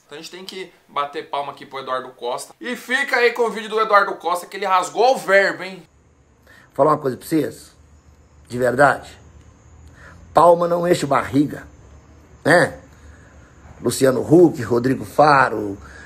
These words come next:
Speaker 2: é, outros apresentadores aí, eu tô falando dos que eu vi aqui, meus amigos,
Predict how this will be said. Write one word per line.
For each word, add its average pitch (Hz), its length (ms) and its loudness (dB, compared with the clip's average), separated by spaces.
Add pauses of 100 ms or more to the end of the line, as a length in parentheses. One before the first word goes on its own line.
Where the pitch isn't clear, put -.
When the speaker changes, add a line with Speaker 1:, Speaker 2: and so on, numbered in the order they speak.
(240)
Speaker 2:
é, 120 1700 -2 (960)
outros 135 340 0
apresentadores 117 720 -2
aí, 135 100 2
eu 127 60 2
tô 101 80 -8
falando 139 180 0
dos 143 100 -4
que - 120 2
eu - 60 4
vi 240 200 -2
aqui, - 320 -10
meus 120 220 2
amigos, 120 600 4